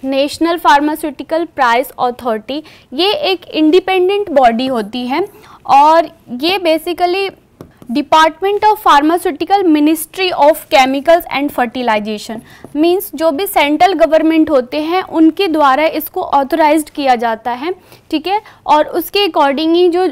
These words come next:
अ, drugs की, जो medicines की जो price, अ, रखी जाती है वो, अ, according to Department of Pharmaceutical, Ministry of Chemicals and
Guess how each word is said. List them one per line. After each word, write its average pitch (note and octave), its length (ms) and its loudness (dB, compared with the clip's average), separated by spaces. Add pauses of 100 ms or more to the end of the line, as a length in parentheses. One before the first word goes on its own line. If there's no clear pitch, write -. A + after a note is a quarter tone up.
(180)
अ, C4+ 260 4
drugs C#4 500 -2
की, D#4+ 220 0
जो D4 180 0
medicines C#4 600 2
की E4+ 140 0
जो D#4+ 160 0
price, C#4 600 0 (360)
अ, B3 260 2 (180)
रखी D4 440 0
जाती C4+ 460 0
है D#4 120 4
वो, F4 340 0 (300)
अ, B3+ 220 4
according D4+ 680 -2 (100)
to G#4 180 0 (120)
Department D#4+ 720 0
of A4 160 0 (100)
Pharmaceutical, D4+ 720 2 (120)
Ministry E4+ 540 0
of - 20 -14
Chemicals C4+ 580 0 (160)
and D#4 120 2